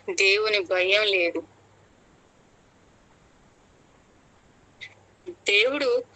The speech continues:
వారిని నాశనం చేయడానికి ప్రధానమైన కారణం ఇదేనండి. "దుష్టులు, బహుపాపులు" అని అంటాడు. యెహెజ్కేలు గ్రంథం పదహారు నలభై తొమ్మిదిలో ఈ మాటను మనం చదువుకుంటాం. గర్వం కలిగిన వారని ఉంటుంది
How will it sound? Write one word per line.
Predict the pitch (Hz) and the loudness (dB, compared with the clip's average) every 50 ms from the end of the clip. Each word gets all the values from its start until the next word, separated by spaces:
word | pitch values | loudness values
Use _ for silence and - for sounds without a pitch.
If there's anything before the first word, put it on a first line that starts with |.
| - _ - 208 | -20 _ -4 0
వారిని | 202 208 214 220 226 208 196 | 0 0 0 0 -2 0 0
నాశనం | 190 185 185 202 240 - - 277 302 | 2 2 4 6 6 6 6 4 2
చేయడానికి | 285 - 269 254 247 240 247 233 233 - - - | 2 2 4 4 4 4 4 2 0 -2 -6 -4
ప్రధానమైన | - 185 180 185 190 208 226 247 269 277 285 277 262 247 233 220 | -2 0 0 0 2 2 2 2 2 0 -2 0 2 2 2 2
కారణం | 202 - - 185 185 185 185 196 190 180 | 0 -2 -2 -2 0 2 2 2 2 0
ఇదేనండి. | 170 165 175 175 170 170 165 160 165 160 - - _ - - _ - _ _ _ _ _ _ _ _ _ - | 0 0 0 0 0 -2 -2 -4 -6 -8 -10 -16 _ -20 -20 _ -20 _ _ _ _ _ _ _ _ _ -4
"దుష్టులు, | - 190 196 - - - - 262 254 247 226 - - - - - - - | -2 0 2 2 2 4 2 0 2 2 0 -2 -4 -8 -12 -14 -8 -4
బహుపాపులు" | 170 302 - - 269 262 - 277 254 262 269 269 277 262 247 226 - - - - | -2 -2 -2 -2 -4 -4 -2 -2 0 0 0 -2 -2 -2 -2 -2 -2 -4 -2 -2
అని | 202 190 190 | 0 2 2
అంటాడు. | 190 180 185 175 170 - - _ _ _ - - | 2 2 0 0 0 -2 -6 _ _ _ -6 -4
యెహెజ్కేలు | 196 214 220 220 220 - - 220 214 208 208 | -2 0 0 2 4 4 4 2 0 0 0
గ్రంథం | 196 202 196 190 190 196 196 | 0 0 0 0 -2 -2 -2
పదహారు | 196 - 202 202 208 220 233 247 240 240 247 247 - - _ _ _ _ - 208 | -2 -4 -2 -2 -2 0 0 0 0 0 0 -2 -6 -12 _ _ _ _ -4 -2
నలభై | 196 196 208 208 208 202 | 0 0 0 0 0 -2
తొమ్మిదిలో | 202 - 202 202 208 208 208 214 208 202 233 - - - - | 0 -2 0 2 2 2 2 0 -2 -2 -4 -6 -6 -4 -2
ఈ | 190 | 0
మాటను | 185 185 185 185 185 185 180 180 | 0 2 2 2 2 0 0 0
మనం | 175 170 170 170 | -2 -2 -2 -2
చదువుకుంటాం. | 160 - 165 165 170 - - 349 330 - - - - _ _ - - - _ - 349 - 196 | -2 -2 -2 -2 -2 -4 -6 -8 -8 -8 -10 -12 -16 _ _ -20 -20 -18 _ -8 -4 -2 -2
గర్వం | 196 208 226 247 294 320 311 | 0 0 0 0 -2 -2 0
కలిగిన | 285 247 240 220 226 220 | 0 0 2 2 2 2
వారని | 214 202 190 185 185 180 175 | 4 2 2 2 2 0 0
ఉంటుంది | 175 170 160 170 170 170 170 - | -2 -2 -2 -4 -4 -4 -6 -8